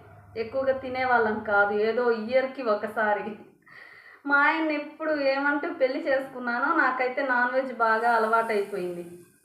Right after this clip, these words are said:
సెట్టిగాళ్ళు తినడం వలనే రేట్లయితే పెరిగిపోయాయండి.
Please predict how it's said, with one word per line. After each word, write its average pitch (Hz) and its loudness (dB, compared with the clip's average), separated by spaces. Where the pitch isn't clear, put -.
సెట్టిగాళ్ళు 302 4
తినడం 254 0
వలనే 220 2
రేట్లయితే 247 0
పెరిగిపోయాయండి. 226 0